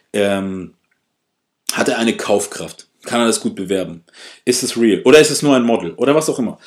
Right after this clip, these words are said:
So, das heißt, in dem Moment bin ich da schon wirklich hart im Game drin. Und ein, so ein Ansatzpunkt, ähm, der mir dann gekommen ist, ich war irgendwann mal im Gym trainieren, das war in Paderborn so, ähm, und ja, wie man das so,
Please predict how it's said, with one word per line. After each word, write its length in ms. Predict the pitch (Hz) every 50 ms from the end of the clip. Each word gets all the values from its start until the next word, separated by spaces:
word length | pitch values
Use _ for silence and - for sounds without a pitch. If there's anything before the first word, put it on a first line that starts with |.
| - - - - -
So, 160 | - - 120
das 140 | 123 123 170
heißt, 180 | 170 170 170
in 60 | 143
dem 100 | 151 180
Moment 360 | 190 175 180 196 214 214 - -
bin 120 | - 135 147
ich 100 | 147 147
da 100 | 151 139
schon 220 | - - 135 120
wirklich 360 | 123 147 143 139 123 - -
hart 200 | - 131 131 131
im 120 | 135 127 117
Game 300 | 113 117 113 113 110 107
drin. 320 | 113 117 113 107 - - _ _ - - - - - - - - _ _
Und 840 | - 110 110 113 117 120 120 120 120 120 123 123 120 120 - - _ _ _ _ - - _ _ _ _ _ _ _ _ _ _ _ _ _ _ _ _ -
ein, 180 | - 143 160 160
so 80 | 160
ein 60 | 160
Ansatzpunkt, 880 | 160 170 196 208 202 190 175 - - - - 170 196 208 214 - - - _ _ _ _ -
ähm, 260 | - 127 131 131 135
der 120 | 120 135 139
mir 100 | 147 143
dann 160 | 139 139 135
gekommen 360 | 131 123 - - 185 190 190
ist, 240 | 190 190 - - -
ich 140 | 110 - -
war 180 | 131 131 135 104
irgendwann 300 | 135 127 123 127 127 127
mal 180 | 127 123 120
im 100 | 110 117
Gym 220 | 107 120 135 131 127
trainieren, 480 | - - 120 139 170 190 196 196 185 - -
das 140 | - - -
war 80 | 120
in 80 | 117 107
Paderborn 500 | - 123 113 107 101 120 139 156 165 170
so, 300 | 165 180 185 208 214 - - - - - - - - _ _ -
ähm, 580 | 117 113 117 117 120 120 120 123 120 117 120 _ _ _ - - - - - _ _ _ _ _ _
und 420 | - 120 113 113 117 117 110 92 -
ja, 380 | - - - - - - - 95
wie 380 | 95 95 95 95 95 90 90
man 140 | 101 107 104
das 140 | 104 95 -
so, 80 | 104